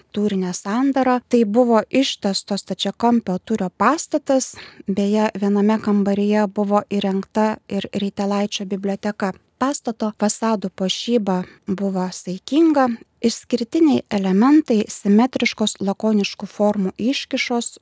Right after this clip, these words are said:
užsibaigiančios trikampiais skydais. Tūkstantis devyni šimtai devyniasdešimt ketvirtais metais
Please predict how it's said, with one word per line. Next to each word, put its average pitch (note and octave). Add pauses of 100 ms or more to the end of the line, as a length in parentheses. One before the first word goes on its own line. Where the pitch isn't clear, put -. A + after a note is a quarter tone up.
užsibaigiančios G#3+
trikampiais G#3
skydais. G3+ (260)
Tūkstantis C4+
devyni A3+
šimtai A#3
devyniasdešimt G3
ketvirtais -
metais C4